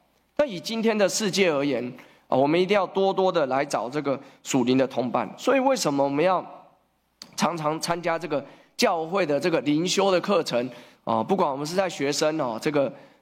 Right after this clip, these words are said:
学生联会，或者是，哦，少特班啊、国中班、高中班、大学，哦，的这种，哦，属灵的聚会，还有平常礼拜六，哦，的宗教教育，哦，这个，哦，上下午的聚会，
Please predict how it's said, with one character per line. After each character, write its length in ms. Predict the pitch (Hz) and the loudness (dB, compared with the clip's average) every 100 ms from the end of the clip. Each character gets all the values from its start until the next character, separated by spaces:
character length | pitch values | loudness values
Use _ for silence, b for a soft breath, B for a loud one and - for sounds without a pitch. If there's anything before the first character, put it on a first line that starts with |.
| _ | _
学 180 | - 165 | -2 -2
生 220 | 170 214 | 0 0
联 200 | 180 175 | 2 0
会， 240 | 180 196 - - - | 2 0 0 -8 -4
或 100 | 185 | 0
者 140 | 151 | 0
是， 260 | 147 185 139 B B - | 2 0 0 B B -2
哦， 120 | 120 | 0
少 200 | 214 190 | 2 0
特 180 | 202 170 | -2 0
班 220 | 170 165 | 0 0
啊、 140 | 151 | -2
国 180 | 147 160 | 0 0
中 180 | 165 180 | 0 0
班、 200 | 170 165 | -2 0
高 160 | 180 175 | 0 2
中 200 | 175 170 | 0 0
班、 180 | 165 165 | -2 0
大 200 | 208 165 | 0 0
学， 380 | - 127 127 - - | -2 -2 -2 -4 -8
哦， 80 | - | -2
的 100 | 139 | 0
这 140 | 175 | 2
种， 280 | 147 127 107 - | 0 -2 -4 -12
哦， 80 | - | -10
属 220 | - 131 | 0 2
灵 120 | 120 | 4
的 100 | 139 | 4
聚 180 | 139 165 | 2 0
会， 220 | 143 160 123 B B B | 0 0 -4 B B B
还 100 | 170 | -4
有 60 | |
平 200 | - 156 | -2 -4
常 220 | 160 143 | -2 -2
礼 100 | 151 | -2
拜 200 | 143 202 | -2 -2
六， 200 | 180 185 - - - _ _ _ _ | 0 -2 -4 -14 -20 _ _ _ _
哦， 120 | - | -8
的 120 | 110 131 | -2 0
宗 180 | 185 | 0
教 140 | 190 180 | -2 -2
教 200 | 190 175 | -2 -2
育， 200 | 175 107 - _ | -4 -8 -14 _
哦， 160 | 110 95 | -8 -4
这 80 | 160 | 0
个， 180 | 151 123 B B B _ | 0 0 B B B _
哦， 100 | - | -4
上 180 | - 190 | -2 -2
下 200 | 190 160 | -2 -4
午 80 | 127 | -4
的 100 | 135 | -6
聚 180 | 196 | -2
会， 240 | 156 175 | -2 0